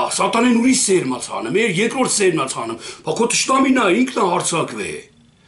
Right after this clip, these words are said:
Հասկանում եք, սա գիշերվա ցանած սատանայի սերմն ա, փորձության ժամանակ ալնեմ։ Հենց պատերազմը սկսավ, նեղ-, նեղությունն եկավ, սերմ ա գալի մեր մեջ, նորից խոսք ու միտք ա գալի մեր մեջ։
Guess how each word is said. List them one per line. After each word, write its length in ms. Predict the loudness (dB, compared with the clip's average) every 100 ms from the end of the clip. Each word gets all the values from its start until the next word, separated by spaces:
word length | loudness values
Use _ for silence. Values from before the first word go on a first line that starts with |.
| _ _ -8
Հասկանում 380 | -4 0 2 2
եք, 80 | 2
սա 120 | -2
գիշերվա 480 | -2 -2 0 0 -2
ցանած 400 | 0 -2 -2 -2
սատանայի 460 | -2 -2 0 0 0
սերմն 380 | 0 0 -2
ա, 80 | -6 -10 -14 -6
փորձության 680 | 2 2 2 -2 0 0
ժամանակ 480 | 2 2 2 2 0
ալնեմ։ 300 | -4 -6 -8 -12 -6
Հենց 240 | -2 0
պատերազմը 680 | 0 0 0 0 0 0 0 0
սկսավ, 380 | -2 0 2
նեղ-, 320 | 2 2 0 -4
նեղությունն 580 | -2 0 0 0 0 2
եկավ, 400 | 2 0 -2 -4 -14 _ -10
սերմ 560 | -4 -2 0 2 2
ա 60 | 2
գալի 320 | 0 -2 -2
մեր 220 | -2 -2 -2
մեջ, 160 | -2
նորից 340 | 2 2 2 -2
խոսք 340 | -2 -4 -2
ու 40 | -4
միտք 200 | -4 -4
ա 60 |
գալի 280 | -6 -6 -8
մեր 200 | -10 -10
մեջ։ 320 | -12 -16 -20